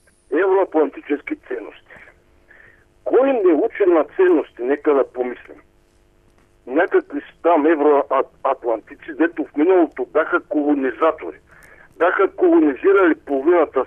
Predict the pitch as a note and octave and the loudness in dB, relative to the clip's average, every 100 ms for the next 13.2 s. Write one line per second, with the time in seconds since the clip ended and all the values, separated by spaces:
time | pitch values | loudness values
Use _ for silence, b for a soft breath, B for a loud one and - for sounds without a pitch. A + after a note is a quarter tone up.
0 | - C3 - _ _ _ _ b b b | -4 -6 -6 _ _ _ _ b b b
1 | b b A#2 B2+ D3 C#3 - G#3+ G4 - | b b -10 -2 0 0 2 2 2 0
2 | F#3+ D3 - C#3 D#3 F#3+ D3+ C#3+ C#3+ C#3 | 0 0 0 2 2 2 0 0 0 0
3 | C3 D#3 - - _ b b b - E3 | 2 2 0 -6 _ b b b -2 0
4 | - D#3 - - E3+ F3 D3 A#2+ G#2 G2 | 0 -2 -2 -2 0 2 0 -2 -8 -12
5 | - b b b - D3+ - D3 D#3 - | -20 b b b -2 0 0 -2 -2 -2
6 | E3 C#3+ A#2 - - _ b b b b | -2 0 -4 -6 -20 _ b b b b
7 | D#3 D3 - D3 D3+ - - G3+ F3+ - | -4 -4 -6 -2 0 -2 -4 0 0 -2
8 | - D#3+ - _ _ D#3 D#3+ A#2 - A#3 | -12 -20 -20 _ _ -6 -4 -6 -6 -2
9 | G#3+ - A#2+ - _ _ - F3 E3 - | 0 -2 -6 -8 _ _ -6 -4 -4 -4
10 | C#4+ - C5 C5+ - - D4+ D4 - C#4+ | -4 0 0 0 -6 -4 -2 -2 -4 -14
11 | - G#3 - - B3+ C4+ A#3+ G#3+ D#3 D3 | -2 -2 -2 -4 -4 -4 -4 -8 -8 -6
12 | - A#3+ - A#3+ - F#3+ E3+ A3 - A#3 | -2 -2 -2 -10 0 2 2 0 0 -2
13 | - D#3 | 0 -2